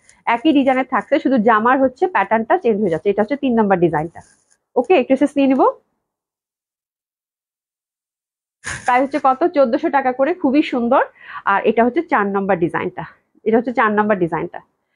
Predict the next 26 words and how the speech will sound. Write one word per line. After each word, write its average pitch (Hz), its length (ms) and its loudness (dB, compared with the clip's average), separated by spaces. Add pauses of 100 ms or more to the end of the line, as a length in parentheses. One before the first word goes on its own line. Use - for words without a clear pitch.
(200)
এত 262 280 0 (340)
সুন্দর 294 460 2
এই 285 160 2
জয়পুরিটা 233 540 0
এবং 226 180 0
এটা 233 140 0
এত 247 140 -4 (140)
স্মার্ট 226 420 0
লাগবে 302 280 0 (100)
পরলে, 240 280 2 (400)
যেহেতু 262 220 -2
ইন্টারনাল 269 380 2
প্রিন্টটা 330 400 4
খুব 294 180 0
সুন্দর, 226 360 0 (140)
অসম্ভব 285 440 0
সুন্দর 226 180 2
লাগবে। 208 320 2 (340)
আর 214 120 0
কালারটাও 254 500 0
খুব 294 100 -2
সুন্দর, 208 260 -2
ব্ল্যাকের 220 460 0
সাথে 262 220 0 (340)
ব্রাউন 240 440 0
আপু, 170 220 -4